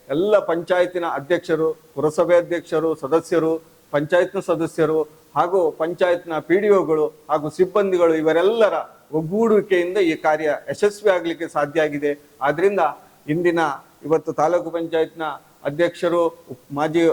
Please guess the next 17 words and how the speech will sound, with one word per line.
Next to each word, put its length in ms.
ಅಧ್ಯಕ್ಷರು, 580
ಉಪಾಧ್ಯಕ್ಷರು, 840
ಹೆಬ್ರಿ 580
ತಾಲೂಕಿನ 480
ಮ-, 140
ಅಧ್ಯಕ್ಷರು, 720
ಇವ್ರು 360
ಮಾಜಿ 280
ಅಧ್ಯಕ್ಷರು 500
ಇವರೆಲ್ಲ 460
ಸೇರಿಕೊಂಡು 760
ನಾವು 460
ಈ 300
ಇವತ್ತು 320
ಸಿಕ್ಕಿದಂತಹ 720
ಈ 180
ಪ್ರಶಸ್ತಿಗಾಗಿ 1000